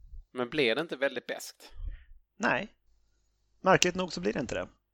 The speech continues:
Speaker 2: Eh, det är ju inte super, super beskt. Alltså det är inte som beska droppar beskt.
Speaker 1: Mm.
Speaker 2: Eh, det är inte, inte malört så riktigt.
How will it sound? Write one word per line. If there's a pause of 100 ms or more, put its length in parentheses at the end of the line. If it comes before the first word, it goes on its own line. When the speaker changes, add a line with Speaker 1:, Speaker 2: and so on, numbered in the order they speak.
(320)
Speaker 2:
Eh,
det
är
ju
inte
super,
super
beskt. (680)
Alltså
det
är
inte
som
beska
droppar
beskt. (300)
Speaker 1:
Mm. (640)
Speaker 2:
Eh,
det
är
inte,
inte
malört
så (200)
riktigt.